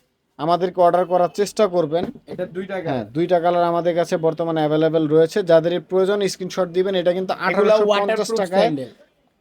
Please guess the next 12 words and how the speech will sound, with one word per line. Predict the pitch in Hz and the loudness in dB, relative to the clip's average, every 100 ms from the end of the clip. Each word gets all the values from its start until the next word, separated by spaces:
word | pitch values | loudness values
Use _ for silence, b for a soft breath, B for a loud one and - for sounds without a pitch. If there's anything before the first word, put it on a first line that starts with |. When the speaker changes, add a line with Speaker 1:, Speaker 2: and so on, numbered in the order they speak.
| _ _ _ | _ _ _
Speaker 1:
পেয়ে | 202 202 | 4 4
যাবেন। | 170 123 104 | 2 -2 -6
এটার | 117 151 165 | -12 -10 -8
প্রাইস | 175 180 175 - | 0 0 0 -8
কিন্তু | - 196 233 | -14 -8 -4
আঠারোশো | 170 175 180 175 202 190 | -4 -4 -6 -6 -10 -8
পঞ্চাশ | 196 190 196 | -8 -6 -8
টাকা। | - 147 98 - _ _ _ - | -8 -10 -10 -20 _ _ _ -6
এবং | 160 202 | -4 -2
কি | 208 | 0
আমাদের | 190 196 202 | 2 2 0
কিন-, | 208 220 214 | 0 -4 -6